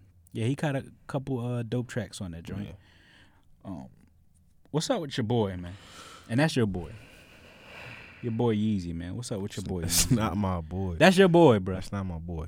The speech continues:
Speaker 2: My Beautiful Twist, Dark Twisted Fantasy is one of my favorite Yeezy
Speaker 1: Yeah.
Speaker 2: albums all time.
Speaker 1: Yeah.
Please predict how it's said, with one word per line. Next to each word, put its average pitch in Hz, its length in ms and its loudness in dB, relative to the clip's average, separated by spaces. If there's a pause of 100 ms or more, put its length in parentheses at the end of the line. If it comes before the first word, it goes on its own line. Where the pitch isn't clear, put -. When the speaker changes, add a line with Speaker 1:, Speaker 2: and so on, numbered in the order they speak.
(140)
Speaker 2:
My 110 160 2
Beautiful 120 360 4
Twist, 117 280 -2 (200)
Dark 113 280 4
Twisted 120 320 0
Fantasy 107 540 0 (100)
is 98 180 -2
one 104 160 2
of 104 60 2
my 101 100 0
favorite 98 480 -2
Yeezy 104 320 4
Speaker 1:
Yeah. 90 140 0
Speaker 2:
albums 92 240 -2
all 98 260 -4
time. 85 320 -6 (160)
Speaker 1:
Yeah. 73 120 -8